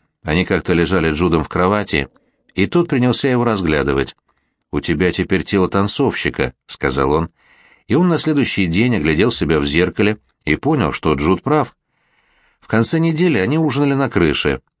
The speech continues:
где Индия с Ричардом наконец-то закончили делать ремонт, застелили её травой — и уставили фруктовыми деревьями, и он показал им, чему научился,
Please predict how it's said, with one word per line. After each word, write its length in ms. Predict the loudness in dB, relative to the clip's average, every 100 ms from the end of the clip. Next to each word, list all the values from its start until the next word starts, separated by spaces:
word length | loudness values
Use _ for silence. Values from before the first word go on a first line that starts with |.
| -12
где 280 | -2 0
Индия 460 | 0 2 0 2 0
с 100 | 0
Ричардом 540 | 0 0 -2 -2 -4 -6 _ _ _
наконец-то 580 | -2 0 2 0 0 -2
закончили 560 | 0 0 0 0 0 0
делать 300 | 2 2 2
ремонт, 480 | 2 2 0 -4 _ _ _ _ -6
застелили 540 | -2 -2 0 0 2
её 140 | 0 0
травой — 520 | 0 0 2 0 -4 _ _
и 80 | 0
уставили 440 | 0 0 0 0
фруктовыми 580 | 0 0 0 2 2 2
деревьями, 680 | 2 2 2 0 -2 -4 -6 _ _ _ _ -2
и 80 |
он 160 | 0 0
показал 680 | 0 -2 0 0 0 0 0
им, 180 | -4 -10 _ -10
чему 240 | -2 0
научился, 720 | 2 0 0 0 0 -2 -4